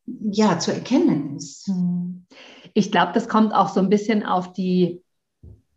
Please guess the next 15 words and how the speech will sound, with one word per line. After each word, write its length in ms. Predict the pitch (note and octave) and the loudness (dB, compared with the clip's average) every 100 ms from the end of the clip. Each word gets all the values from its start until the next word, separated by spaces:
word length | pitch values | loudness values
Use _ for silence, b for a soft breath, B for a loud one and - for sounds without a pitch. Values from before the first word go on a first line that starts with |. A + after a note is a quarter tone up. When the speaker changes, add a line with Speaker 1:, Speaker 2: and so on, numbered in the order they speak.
| _ _ - | _ _ -14
Speaker 2:
Weltanschauung 1300 | E3+ F#3 F#3 A#3+ B3+ - F#3+ G3 G3+ - F#3+ G#3 G#3 | -6 0 4 4 2 0 -4 -2 -2 0 2 2 2
unterm 380 | G#3+ G3+ E3+ E3+ | 2 0 0 -6
Strich. 340 | - - B3 A3 | -6 0 0 0
Und 60 | |
auch 140 | F3 - | -4 0
das 280 | F3+ B3 | 2 2
ist 180 | - - | -2 -2
alles 340 | F3+ F#3+ F3 F3 | 0 0 0 0
richtig, 380 | G#3+ - F3+ | 0 -2 -6
dass 140 | F3+ E3+ | -4 -4
es 140 | E3+ | -4
genau 320 | F3 E3 D#3+ | -4 -2 -2
so 180 | E3 E3 | -2 -2
ist 280 | F3+ G#3 - | -2 -2 -2
an 320 | E3+ F#3+ B3 | 2 2 0